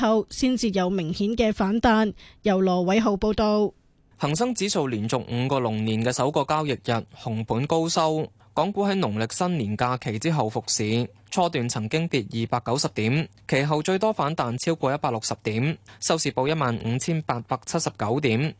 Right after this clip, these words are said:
Speaker 2: 升一百三十二點，升幅百分之零點八四，主板成交額近五百七十一億元。科技指數一度重上三千二百點，但係未能夠企穩，收市報三千一百九十七點，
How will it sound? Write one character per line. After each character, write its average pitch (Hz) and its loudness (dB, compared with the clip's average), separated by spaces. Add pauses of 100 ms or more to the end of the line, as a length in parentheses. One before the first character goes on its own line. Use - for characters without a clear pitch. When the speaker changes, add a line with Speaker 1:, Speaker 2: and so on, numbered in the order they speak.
(120)
Speaker 2:
升 214 0
一 - 2
百 151 0
三 165 0
十 151 -2
二 113 -2
點， 113 0 (280)
升 175 0
幅 175 -4
百 190 0
分 123 -2
之 156 0
零 107 -2
點 120 -4
八 127 -2
四， - -2 (500)
主 151 2
板 147 0
成 113 -2
交 151 0
額 139 -2
近 110 -4
五 - -2
百 123 -2
七 170 -2
十 - -4
一 156 0
億 156 -2
元。 87 -4 (220)
科 240 4
技 156 0
指 151 0
數 151 0
一 180 0
度 139 -2
重 107 -4
上 120 0
三 175 0
千 180 -2
二 120 -4
百 127 0
點， 120 -2
但 139 0
係 117 0
未 113 2
能 110 -2
夠 123 2
企 123 0
穩， 120 -2 (220)
收 262 2
市 196 0
報 156 0
三 196 -2
千 202 -2
一 196 0
百 151 -2
九 123 -2
十 - -2
七 - -4 (120)
點， 127 -2